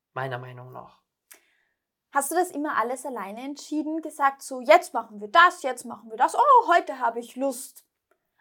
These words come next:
Speaker 2: einen kompletten Mitarbeiter mit Chat G P T zu ersetzen"?
Speaker 1: Nein, natürlich nicht.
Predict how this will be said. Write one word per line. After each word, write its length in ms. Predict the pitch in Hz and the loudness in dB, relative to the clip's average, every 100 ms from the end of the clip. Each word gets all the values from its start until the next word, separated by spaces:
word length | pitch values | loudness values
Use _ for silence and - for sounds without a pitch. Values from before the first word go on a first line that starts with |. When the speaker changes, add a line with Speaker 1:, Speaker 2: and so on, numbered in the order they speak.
| _ | _
Speaker 2:
einen 280 | 302 294 294 | 4 4 2
kompletten 440 | - 285 269 254 | -4 -4 -6 -6
Mitarbeiter 520 | 247 254 254 240 240 | -10 -8 -4 -4 -4
mit 160 | 254 240 | -8 -10
Chat 220 | 247 214 | -8 -8
G 120 | - | -8
P 140 | 233 233 | -16 -6
T 220 | - 359 | 0 0
zu 120 | 359 | 0
ersetzen"? 920 | 330 285 302 269 262 - 262 254 254 _ _ _ _ _ _ _ _ _ _ _ - - _ - | -2 -2 -2 -4 -4 -10 -8 -8 -8 _ _ _ _ _ _ _ _ _ _ _ -20 -20 _ -6
Speaker 1:
Nein, 360 | 160 160 180 | 0 2 2
natürlich 460 | 170 156 147 139 135 | -2 -4 -8 -8 -10
nicht. 340 | 131 131 - | -14 -16 -16